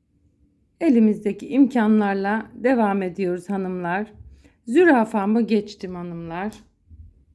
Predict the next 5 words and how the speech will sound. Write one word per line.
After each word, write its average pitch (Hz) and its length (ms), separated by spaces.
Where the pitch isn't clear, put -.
Şimdi 208 680
üçer 208 440
pırpır 220 440
yaparak 208 920
birer 208 480